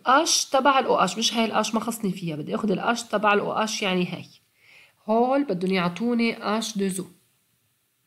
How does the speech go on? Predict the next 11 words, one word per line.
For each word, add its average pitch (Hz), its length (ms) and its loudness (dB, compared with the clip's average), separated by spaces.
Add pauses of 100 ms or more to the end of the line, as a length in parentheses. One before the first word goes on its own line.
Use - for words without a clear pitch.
(160)
تمام؟ 208 400 0 (1400)
مع 277 300 2
ال 294 80 2
إتش 240 220 0
دو 240 140 -2
زو 247 380 -2 (100)
شو - 160 -10
بده 247 220 2
يطلع 226 180 0
عندي؟ 175 500 0
بلس. - 540 -6